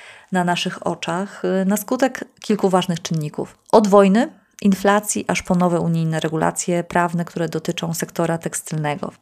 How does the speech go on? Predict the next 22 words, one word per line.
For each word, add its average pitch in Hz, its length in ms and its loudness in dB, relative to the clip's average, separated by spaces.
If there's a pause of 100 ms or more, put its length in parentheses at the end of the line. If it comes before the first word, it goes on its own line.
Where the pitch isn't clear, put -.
(160)
Obmyśliłam 202 480 4
ten 220 120 2
odcinek 208 420 0
tak, 233 320 2
żeby 190 320 0
mógł 202 320 2
się 190 160 -4
przydać 185 880 -2
tym 202 200 4
z 190 100 2
Was, 190 560 0
którzy 180 540 -2
i - 140 -6
które 175 720 -4
działacie 190 600 2
w - 200 -18
branży, 165 480 -2
na 180 120 -2
przykład 170 400 -4
prowadzicie 180 460 -2
marki 220 300 2
odzieżowe, 180 560 -2